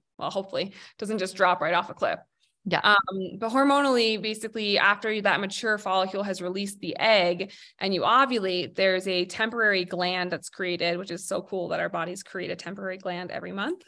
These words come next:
Speaker 1: called the
Speaker 2: Yeah.
Speaker 1: corpus luteum. And this corpus luteum is where we create the hormone progesterone. And so what we want in the second half of the cycle is progesterone to be,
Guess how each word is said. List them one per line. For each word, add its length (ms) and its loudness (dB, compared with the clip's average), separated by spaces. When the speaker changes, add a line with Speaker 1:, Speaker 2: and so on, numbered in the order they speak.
Speaker 1:
called 300 -2
the 160 -4
Speaker 2:
Yeah. 100 4
Speaker 1:
corpus 220 0
luteum. 300 2
And 120 -2
this 120 -2
corpus 280 -2
luteum 560 0
is 560 0
where 480 6
we 140 -2
create 440 -4
the 200 -10
hormone 340 -4
progesterone. 920 -8
And 160 -2
so 360 6
what 160 2
we 100 -2
want 540 6
in 180 -6
the 80 -2
second 220 2
half 160 -4
of 20 -6
the 80 -4
cycle 320 0
is 160 0
progesterone 640 -2
to 120 -6
be, 380 0